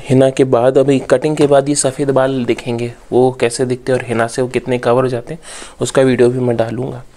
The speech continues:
तो hair care जो मेरी चल रही है, वो बस mega three fish oil ले रहा हूँ as a supplement, डीएचटी blocker,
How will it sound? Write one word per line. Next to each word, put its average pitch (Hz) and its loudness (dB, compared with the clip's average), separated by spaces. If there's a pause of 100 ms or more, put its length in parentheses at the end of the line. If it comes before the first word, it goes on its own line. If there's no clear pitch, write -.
(880)
तो 156 4
hair 143 2
care 165 4
जो 175 4
मेरी 165 0
चल 156 2
रही 151 2
है, 156 6
वो 156 4
बस 147 -2
mega 135 4
three 135 -8
fish 123 -4
oil 139 2
ले 135 2
रहा 143 0
हूँ 151 -8
as 131 -6
a 131 -8
supplement, 147 -2 (2250)
डीएचटी 120 -2
blocker, 107 -6